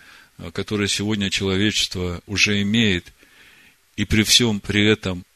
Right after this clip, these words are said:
такая резкая и сильная деградация нравственных ценностей, моральных устоев,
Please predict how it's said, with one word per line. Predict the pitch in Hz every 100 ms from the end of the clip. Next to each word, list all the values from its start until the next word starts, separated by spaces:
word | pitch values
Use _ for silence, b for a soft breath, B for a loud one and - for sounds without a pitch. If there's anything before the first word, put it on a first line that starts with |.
| _ _
такая | 104 - 113
резкая | 110 127 120 - 95
и | 95
сильная | - 139 120 98 90
деградация | 92 98 107 113 104 - 95
нравственных | 90 107 107 - 98 85
ценностей, | - 120 117 98 - 90
моральных | 90 98 107 92 90 92
устоев, | 90 - 131 101